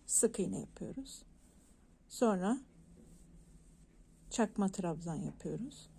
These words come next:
Sonra ikili trabzan yapıyoruz. Yine ikili trabzan.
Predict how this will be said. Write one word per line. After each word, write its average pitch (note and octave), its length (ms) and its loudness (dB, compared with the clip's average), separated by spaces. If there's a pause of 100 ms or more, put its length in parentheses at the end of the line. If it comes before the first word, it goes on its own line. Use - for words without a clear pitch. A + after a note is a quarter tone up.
(540)
Sonra G#3+ 540 2 (1800)
ikili A3 360 2
trabzan E3 440 -2
yapıyoruz. G3 800 -6 (1700)
Yine G3+ 240 4
ikili F#3 340 -4
trabzan. F3 580 -2